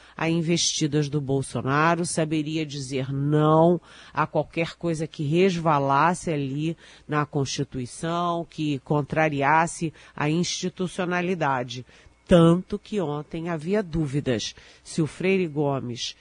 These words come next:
foi convidado e não aceitou ou simplesmente não foi convidado. É, o fato é o seguinte: o Paulo Sérgio é, é um general de quatro estrelas, ele é do alto comando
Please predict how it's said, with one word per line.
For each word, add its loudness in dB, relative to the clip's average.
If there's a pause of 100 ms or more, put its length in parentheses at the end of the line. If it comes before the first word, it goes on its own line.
(200)
foi 0
convidado 0 (140)
e 4
não 6
aceitou 4 (280)
ou 8
simplesmente -2
não 2
foi -6
convidado. -6 (400)
É, 0
o 0
fato 0
é 2
o 0
seguinte: -4 (200)
o -2
Paulo 4
Sérgio -4 (380)
é, 2
é 2
um 0
general 0
de -8
quatro -4
estrelas, 0
ele -2
é 0
do -2
alto -2
comando -2